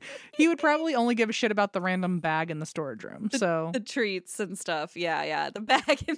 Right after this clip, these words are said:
Speaker 2: the, yeah.
Speaker 1: Anyway,
Speaker 2: Aw,
Speaker 1: that is
Speaker 2: buddy.
Speaker 1: the old Ohio State Penitentiary.
Speaker 2: I thought it was Idaho. I
Speaker 1: What
Speaker 2: think
Speaker 1: did I say?
Speaker 2: Ohio,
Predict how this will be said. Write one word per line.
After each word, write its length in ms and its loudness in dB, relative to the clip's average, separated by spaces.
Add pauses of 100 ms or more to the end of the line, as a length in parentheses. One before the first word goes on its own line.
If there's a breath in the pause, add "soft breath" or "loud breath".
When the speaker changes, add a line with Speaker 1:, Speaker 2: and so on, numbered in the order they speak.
Speaker 2:
the, 360 -2 (560 loud breath)
yeah. 240 -8 (680)
Speaker 1:
Anyway, 260 4
Speaker 2:
Aw, 20 -4
Speaker 1:
that 160 2
is 100 0
Speaker 2:
buddy. 200 0 (320)
Speaker 1:
the 20 -2
old 340 4 (100)
Ohio 520 0
State 400 -6
Penitentiary. 760 -12 (320)
Speaker 2:
I 80 -8
thought 180 -6
it 60 -4
was 140 -6
Idaho. 580 -6 (600)
I 60 -6
Speaker 1:
What 200 0
Speaker 2:
think 40 2
Speaker 1:
did 80 2
I 80 4
say? 180 -4
Speaker 2:
Ohio, 220 -4